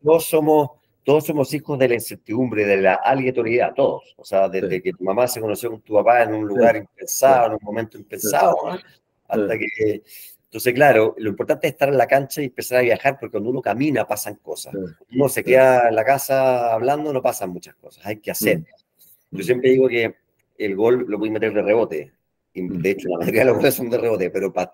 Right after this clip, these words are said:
Speaker 1: meter un
Speaker 2: Mm.
Speaker 1: gol de rebote hay que estar en la cancha, po, y en el
Speaker 2: Mm.
Speaker 1: área chica. No podés
Speaker 2: Mm.
Speaker 1: estar tirando naranjazos en las tribunas.
Speaker 2: Mm.
Speaker 1: Eh, entonces, claro, lo, lo, lo, la cultura sajona es muy de hacer y de generar opciones
Speaker 2: Mm.
Speaker 1: en la cancha y de probar, eh,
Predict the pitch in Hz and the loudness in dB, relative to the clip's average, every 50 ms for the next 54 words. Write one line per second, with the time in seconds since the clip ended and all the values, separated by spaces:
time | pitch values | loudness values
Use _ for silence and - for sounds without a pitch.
0 | _ - 101 107 110 120 123 135 147 131 127 113 120 135 135 143 135 - - - | _ -6 -4 -2 0 0 2 0 0 2 2 2 2 2 2 0 -2 -2 -4 -2
1 | - 123 120 107 104 101 - 330 - - - - 78 76 78 78 78 - _ _ | 0 0 2 2 0 2 0 0 0 -2 -4 -6 -6 -6 -6 -10 -14 -14 _ _
2 | - 95 98 95 101 110 117 113 110 - - - - - - - - - _ _ | -8 -6 -4 0 0 2 2 2 0 -2 -4 -6 -6 -6 -8 -10 -12 -20 _ _
3 | _ _ - 104 104 92 117 120 95 80 151 147 - - - 147 147 147 151 147 | _ _ -6 -4 -2 0 0 -2 0 0 0 0 -2 -2 -4 -2 -2 0 0 2
4 | 143 135 135 127 - - - 147 143 - - 139 131 123 120 - - 123 95 85 | 2 2 2 0 0 -2 -2 -4 -2 -4 -4 -4 -4 -4 -6 -6 -6 -6 -6 -6
5 | 78 - - _ _ _ _ _ _ _ - 87 82 78 - _ - 110 110 110 | -8 -12 -18 _ _ _ _ _ _ _ -12 -10 -10 -10 -10 _ -4 -2 0 2
6 | 107 104 101 98 95 92 92 92 90 - _ _ _ _ _ _ _ _ _ _ | 2 2 2 2 2 0 0 -2 -4 -8 _ _ _ _ _ _ _ _ _ _
7 | _ _ _ _ - 113 113 - - - 139 127 131 143 147 143 123 110 104 104 | _ _ _ _ -10 -10 -10 -8 -4 -2 0 2 4 6 6 6 6 4 2 2
8 | 104 107 - 104 110 107 - 98 113 113 104 98 104 98 92 - 107 98 - 151 | 0 0 -2 -2 -4 -4 -4 -4 -4 -4 -2 -2 -2 -2 -2 -4 -8 -10 -4 -2
9 | 170 170 - 123 - - 160 156 131 107 101 107 127 143 151 120 117 101 - - | -2 0 -2 -4 -6 -4 -4 -4 -4 -4 -4 0 0 0 2 2 0 -2 0 0
10 | - 127 104 82 87 87 90 87 - 95 92 98 101 104 104 101 - - - 104 | 2 2 2 0 -2 -4 -6 -6 -6 -4 -2 0 0 0 0 -2 -6 -4 -2 0
11 | 110 110 110 104 90 - _ - - 113 117 113 98 - 90 85 90 87 - - | 0 0 0 -2 -4 -6 _ -6 -2 0 0 0 -2 -4 -6 -6 -6 -6 -6 -4
12 | - 90 104 107 98 90 87 82 - - 87 90 90 85 82 82 | 0 2 4 4 4 2 0 -4 -8 -10 -8 -6 -6 -6 -8 -12